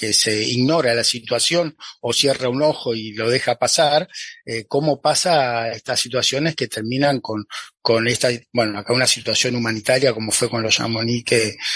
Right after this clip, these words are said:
eh, las muertes fueron y aparte el, el, el, la desnutrición en los chicos y todo, ¿no? Todas estas cosas que son más graves aún, ¿no? Eh, por esta situación de desnutrición y,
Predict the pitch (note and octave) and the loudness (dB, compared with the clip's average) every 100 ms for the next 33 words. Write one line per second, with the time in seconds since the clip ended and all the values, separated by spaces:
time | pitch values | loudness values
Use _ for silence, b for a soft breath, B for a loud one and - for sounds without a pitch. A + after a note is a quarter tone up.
0 | B - A2 G#2 - A#2 A#2+ - A2 A#2+ | B 0 0 0 -2 0 0 0 0 2
1 | B2 B2+ A2 G#2+ - A#2 A2+ G#2+ G#2+ G#2+ | 2 2 0 -2 -2 0 0 -2 -2 0
2 | G#2+ G#2 G#2 G#2 - B B - A2+ A2+ | 0 0 0 -2 -6 B B 0 2 2
3 | A2+ A#2+ A2 - - B2 A#2 G#2+ - - | 2 2 0 0 2 2 2 0 0 0
4 | C3 B2 A#2 B2 - A2+ - B2 A#2 A#2+ | -2 -2 -4 -2 -2 -2 0 2 2 0
5 | C3+ B2+ B2 A2+ G#2+ B2+ - B2+ B B | 0 2 0 0 -2 -2 2 0 B B
6 | - A#2 B2 C3+ C3 C#3 C#3 A#2 G#2+ G#2 | -2 2 4 4 4 2 2 2 0 -4
7 | G#2+ A2+ G#2+ A2 C3+ F3+ - B B - | -2 -2 -2 0 0 0 -6 B B -6
8 | A#2 A2 G#2 A2+ A2+ - - A#2 A2+ G#2 | 0 0 0 -2 0 2 0 0 0 2
9 | A#2+ A2+ A2+ G#2 G2+ G#2 G#2+ G#2 G#2 - | 2 2 0 0 -6 -8 -6 -8 0 2
10 | B2 B2 A#2+ A2 G2+ | 4 2 2 0 -2